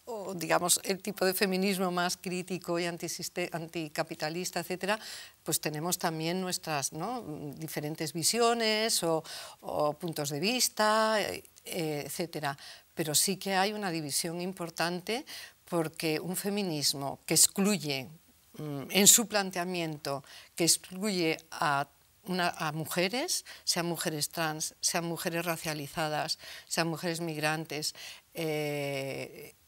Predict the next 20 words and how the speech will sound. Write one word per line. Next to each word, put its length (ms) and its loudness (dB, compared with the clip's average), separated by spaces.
pues 320 0
es 160 2
que 140 -8
es 180 -4
un 380 -6
feminismo 720 -6
que, 400 -4
desde 360 -6
mi 120 -8
punto 320 -8
de 100 -6
vista, 320 -4
pues 260 -6
hay 140 -6
poco 540 -6
con 200 -10
el 140 -12
que 160 -10
dialogar, 680 -2
¿no? 200 -6